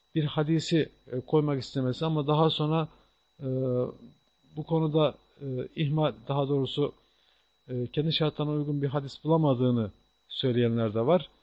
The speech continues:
Ya da daha sonra koyarım düşüncesiyle fakat, e, koyamadan, e, kitabını tamamladığı şeklinde, e, farklı şekilde, e, beyan edenler de bulunmaktadır.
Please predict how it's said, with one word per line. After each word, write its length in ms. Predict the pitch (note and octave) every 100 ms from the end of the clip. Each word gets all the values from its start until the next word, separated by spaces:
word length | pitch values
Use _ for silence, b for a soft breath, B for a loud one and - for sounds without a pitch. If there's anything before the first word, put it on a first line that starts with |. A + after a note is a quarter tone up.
| _ _ _ -
Ya 140 | E3+ D3+
da 220 | F#3 - _ _ _ _ _ _ _ _ _ _ _ _ _ _ _ -
daha 320 | C#3 D3 F3
sonra 280 | E3+ E3 D3
koyarım 500 | - D#3 D#3 C#3 B2
düşüncesiyle 800 | C3 D3+ D3 C3 C#3 C3 F3 F3
fakat, 340 | - C#3+ E3+ E3 b b b -
e, 60 | C3 C3
koyamadan, 520 | - D#3+ D3 B2+ D#3+ C#3
e, 180 | B2+ B2+ B2 B2 A#2+ A2+ - _ _ _ _ _ _ _ _ _ _
kitabını 400 | - C#3+ C#3+ D#3
tamamladığı 500 | D3 D3 D3 C3 C3+
şeklinde, 600 | - C#3+ - B2+ E3 F3 b b b _ C#3+
e, 140 | C3
farklı 400 | - D#3+ D#3 D3
şekilde, 640 | - B2+ C3+ C3+ C#3+ A2
e, 120 | B2+ C3+
beyan 240 | C#3+ C3+
edenler 400 | A#2+ B2 A#2+ B2+
de 100 | F3
bulunmaktadır. 720 | D#3+ C3 A#2 - G2+ F#2+ -